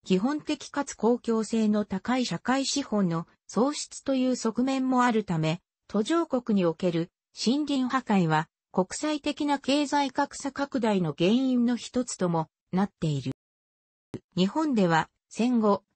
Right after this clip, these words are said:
高度経済成長に伴う木材需要に対応するため、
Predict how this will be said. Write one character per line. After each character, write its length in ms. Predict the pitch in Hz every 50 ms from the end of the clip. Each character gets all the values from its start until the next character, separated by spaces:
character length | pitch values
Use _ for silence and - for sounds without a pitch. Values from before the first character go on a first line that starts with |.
| _
高 240 | - - 226 277 302
度 140 | 285 302 285
経 240 | - 294 294 285 285
済 220 | 277 285 277 269
成 240 | - - 302 294 262
長 180 | - 233 202
に 160 | 190 175 160 -
伴 440 | - 185 180 185 196 190 190 190
う 160 | 170 160 170 - _ _ _ _ -
木 320 | 175 175 175 - 277 285
材 180 | - 311 302 285
需 160 | 240 - 262
要 200 | 269 254 240 226
に 140 | 196 175 160
対 300 | - 165 175 214 247 254
応 140 | 247 247 240
す 160 | - - 220
る 80 | 214
た 160 | 202 - 190 190
め、 200 | 185 175 185